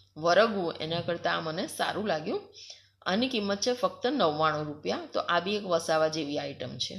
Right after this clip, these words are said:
આની હું લિંક ડિસ્ક્રિપ્શન બોક્સમાં મૂકીશ, જેથી તમે ત્યાંથી ઇઝીલી પરચેસ કરી શકો. તો નેક્સ્ટ યુઝફુલ ગેજેટ છે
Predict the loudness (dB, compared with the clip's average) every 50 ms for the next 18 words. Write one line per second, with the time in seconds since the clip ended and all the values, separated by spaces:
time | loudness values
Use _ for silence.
0 | -10 -10 -12 -12 -16 _ _ _ _ _ _ _ _ _ _ _ _ _ _ _
1 | -20 -20 -20 -20 -20 -20 -20 -20 -20 -20 _ _ _ _ -2 0 0 2 2 4
2 | 4 4 4 4 2 2 0 -6 -10 -20 -20 _ _ _ _ _ -6 -4 -4 -4
3 | -2 -4 -6 -4 -2 -2 0 2 2 2 2 2 -2 -2 -2 -2 -2 -4 -2 -2
4 | -2 -2 -2 -6 -14 -18 _ _ _ _ -6 -4 -4 -2 -2 -2 0 0 0 0
5 | -2 -2 0 -2 -2 0 -2 -4 -4 -4 -4 -4 -4 -2 -2 -2 -4 -4 -8 -18
6 | _ _ _ _ _ _ _ _ 2 2 2 4 2 0 0 0 -2 -2 0 0
7 | 0 0 0 -2 -6 -6 -8 -8 -8 -10 -10 _ _ _ _ _ _ -20 -20 -6
8 | 4 6 8 8 8 8 8 8 6 6 4 0 0 2 4 4 4 4 4 2
9 | 4 4 6 8 8 8 8 8 6 6 6 4 4 4 4